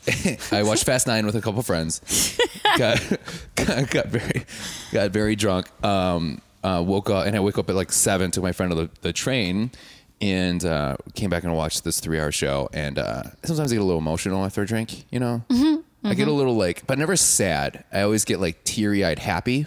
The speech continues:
Speaker 2: Mm-hmm.
Speaker 1: And I got, I got pretty happy for him at that moment.
Speaker 2: Yeah.
Speaker 1: You didn't,
Speaker 2: She
Speaker 1: but
Speaker 2: was
Speaker 1: you, but I, this is funny. Me watching the show, I'm like, "That's great." And then a little tear comes down, and then you're like, "Give me a fucking break."
Speaker 2: Yeah.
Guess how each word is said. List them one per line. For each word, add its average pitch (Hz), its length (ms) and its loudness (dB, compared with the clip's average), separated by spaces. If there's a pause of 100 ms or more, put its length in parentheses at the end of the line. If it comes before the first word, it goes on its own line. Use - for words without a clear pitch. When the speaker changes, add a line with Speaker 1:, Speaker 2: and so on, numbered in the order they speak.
(100)
Speaker 2:
Mm-hmm. 196 200 -2 (500)
Speaker 1:
And 185 100 0
I 180 60 0
got, 190 140 0 (100)
I 98 120 0
got 92 180 0
pretty 95 180 0
happy 85 240 0
for 76 240 -4
him 76 80 -2
at 76 80 -4
that 67 160 -2
moment. 65 320 -6 (380)
Speaker 2:
Yeah. 143 300 -6 (120)
Speaker 1:
You 104 100 -4
didn't, 101 120 0
Speaker 2:
She 82 140 -4
Speaker 1:
but - 40 0
Speaker 2:
was 107 100 2
Speaker 1:
you, 117 120 2 (100)
but 101 300 2
I, 151 160 2
this 101 180 -4
is 120 160 0
funny. 113 400 0
Me 127 220 2
watching 90 300 0
the - 20 0
show, 73 400 0 (120)
I'm 107 120 0
like, 80 180 0 (540)
"That's - 180 -4
great." - 300 -4 (220)
And 123 100 0
then 107 80 0
a 104 40 2
little 101 220 2
tear 104 220 0
comes 98 200 -2
down, 85 320 0
and 92 80 0
then 98 80 2
you're 90 120 2
like, 80 260 0
"Give 90 160 -2
me 87 120 -2
a 76 80 -2
fucking 73 460 -6
break." 69 440 -6
Speaker 2:
Yeah. 160 320 -2